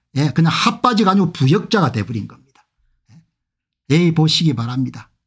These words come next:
이 보시게 되면 컴퓨터상 숫자와 개수 숫자를 반드시 비교하시기 바랍니다. 예,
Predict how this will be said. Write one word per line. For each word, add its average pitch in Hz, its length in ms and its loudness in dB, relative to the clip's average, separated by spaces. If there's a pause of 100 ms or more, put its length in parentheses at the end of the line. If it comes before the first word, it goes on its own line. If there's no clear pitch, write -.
이 160 280 2
보시게 160 420 0
되면 156 360 2 (460)
컴퓨터상 208 920 2
숫자와 160 840 0
개수 135 440 2
숫자를 165 540 0
반드시 165 520 0
비교하시기 135 680 -2
바랍니다. 107 580 -6 (440)
예, - 40 -20